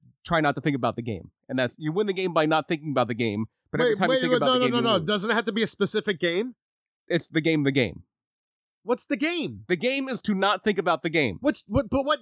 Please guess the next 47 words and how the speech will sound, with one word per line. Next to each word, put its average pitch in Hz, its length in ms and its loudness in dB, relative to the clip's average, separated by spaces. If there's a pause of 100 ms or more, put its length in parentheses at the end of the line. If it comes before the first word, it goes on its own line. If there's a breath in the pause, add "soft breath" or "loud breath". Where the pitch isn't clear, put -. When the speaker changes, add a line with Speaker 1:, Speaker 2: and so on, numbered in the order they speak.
(140)
Speaker 2:
which 233 260 -2
game 277 220 -2
is 302 180 0
it? 165 160 -2 (340)
Speaker 1:
It's 147 180 -8
a 143 60 -4
game 175 280 2
called - 160 2
Speaker 2:
First 202 120 0
Speaker 1:
the, 156 40 -2
Speaker 2:
Base. 160 400 -2 (160)
Speaker 1:
it's - 180 -4
a 147 120 2
game 165 300 0
called 160 260 0
The 151 80 -2
Game. 101 420 -2 (180)
Speaker 2:
I've 180 140 0
never 226 220 0
heard 220 160 0
of 151 80 -2
this. 113 280 -8
Speaker 1:
And 139 140 0
the 156 60 2
object 185 340 0
of 185 60 -2
the 175 60 -2
game, 160 320 0
well, 151 120 0
you've 147 180 -6
won 202 220 0
up 135 120 -2
until 156 240 0
now, 165 340 0 (280)
but 127 100 -6
now 123 100 2
you've 117 180 0
lost 147 280 0
'cause 117 120 -8
you're 117 60 -4
thinking 220 180 0
Speaker 2:
Nah, 220 60 0
that 226 100 2
Speaker 1:
about 262 80 0
it. - 40 -4
Speaker 2:
doesn't 247 220 2
count. 185 300 0